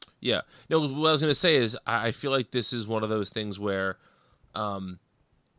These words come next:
it can be easy to sleep on this book because it's not super plot driven, but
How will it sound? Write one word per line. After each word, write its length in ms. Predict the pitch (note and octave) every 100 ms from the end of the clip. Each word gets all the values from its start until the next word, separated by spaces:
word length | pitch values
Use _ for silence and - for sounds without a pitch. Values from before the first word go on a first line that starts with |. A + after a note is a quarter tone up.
| _ _ _ - -
it 60 |
can 100 | A#2+
be 80 | A#2+
easy 320 | A#2+ C3 C3
to 80 | C3
sleep 260 | G2+ C3 A2+
on 140 | B2
this 100 | A#2
book 220 | - B2+
because 200 | - A2+
it's 120 | G2 G2
not 260 | F#2+ -
super 240 | - G2+ G2
plot 300 | - G2 -
driven, 440 | B2 B2 D#3 E3+ - _ _ _ -
but 500 | F#2+ A2+ G#2 G2+